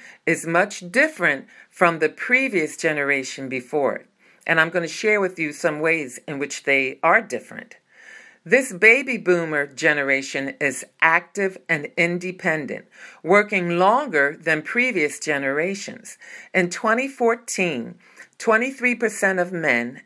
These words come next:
and fifteen percent of women over the age of sixty-five were in the workforce, and these numbers are expected to rise to twenty percent for men and twenty percent for women by the year twenty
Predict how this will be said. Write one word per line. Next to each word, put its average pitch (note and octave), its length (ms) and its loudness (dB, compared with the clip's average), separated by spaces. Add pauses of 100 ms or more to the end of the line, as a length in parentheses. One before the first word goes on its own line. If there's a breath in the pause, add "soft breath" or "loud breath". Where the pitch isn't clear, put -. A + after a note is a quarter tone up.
and D3+ 180 0
fifteen A3+ 600 0
percent G3 400 -2
of C#3+ 140 -2
women D3 600 -2 (340 loud breath)
over F#3 260 4
the F#3 220 2
age F#3 260 2
of E3 140 -6
sixty-five F#3 1120 0 (260 loud breath)
were E3+ 160 6
in G3 240 0
the A3 80 2
workforce, G3+ 960 0 (260 soft breath)
and E3+ 140 2
these G3 240 2
numbers G3 480 2
are D3+ 100 6
expected G3+ 640 0
to D#3 160 -2
rise D3 720 2 (300 loud breath)
to E3+ 100 0
twenty G#3 440 0
percent A#3+ 600 -2
for E3+ 240 0
men C3+ 580 -4 (380 loud breath)
and E3+ 320 2 (160)
twenty E4 440 0
percent E3+ 520 -2
for D3+ 200 -2
women D3 640 -2 (180 loud breath)
by F#3 200 6
the F3 120 -2
year F#3 400 2
twenty E3 680 -2